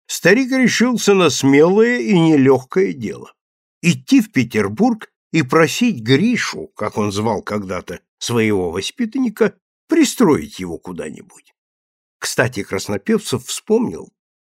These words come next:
что в Измайловском полку у него есть дальний родственник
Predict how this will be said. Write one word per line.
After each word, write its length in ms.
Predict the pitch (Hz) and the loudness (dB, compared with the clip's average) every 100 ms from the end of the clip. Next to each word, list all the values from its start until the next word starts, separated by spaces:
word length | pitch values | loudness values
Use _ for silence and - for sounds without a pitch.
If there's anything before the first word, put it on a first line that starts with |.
| - | -14
что 500 | - 135 123 117 - | -2 2 2 0 -4
в 180 | 117 123 | -4 0
Измайловском 840 | 113 135 151 120 113 - - 107 | 2 2 2 0 -4 -6 -4 -4
полку 380 | - 110 107 269 | -2 -4 -2 -2
у 120 | 202 | 0
него 240 | 113 110 | 2 0
есть 320 | 190 196 180 156 | 0 0 0 -2
дальний 400 | 180 190 220 233 | 0 0 0 -2
родственник 880 | 202 92 - - 85 78 50 - | -4 -8 -10 -16 -16 -16 -18 -20